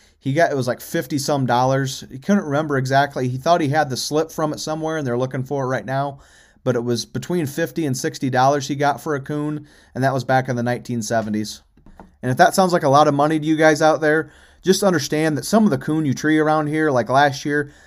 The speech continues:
I treed one that was twenty-six pounds, and that's not the biggest one I've seen treed around here. There are some really big ones that go between twenty-five and thirty pounds, so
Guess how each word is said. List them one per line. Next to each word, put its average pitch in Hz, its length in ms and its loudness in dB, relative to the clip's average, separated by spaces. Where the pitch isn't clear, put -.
I 185 160 8
treed 196 260 2
one 160 200 2
that 143 80 -2
was 127 120 -4
twenty-six 165 500 -2
pounds, 160 480 0
and 120 100 -4
that's 135 200 2
not 139 160 2
the 127 80 -2
biggest 131 300 -2
one 139 140 0
I've 113 100 -2
seen 123 200 -4
treed 143 260 -4
around 143 260 -2
here. 147 300 -4
There 139 100 6
are 180 100 10
some 143 220 0
really 156 180 4
big 147 200 2
ones 151 200 0
that 131 100 -2
go 139 120 2
between 131 380 -2
twenty-five 135 560 0
and 117 120 -4
thirty 135 260 0
pounds, 120 480 -2
so 110 280 -4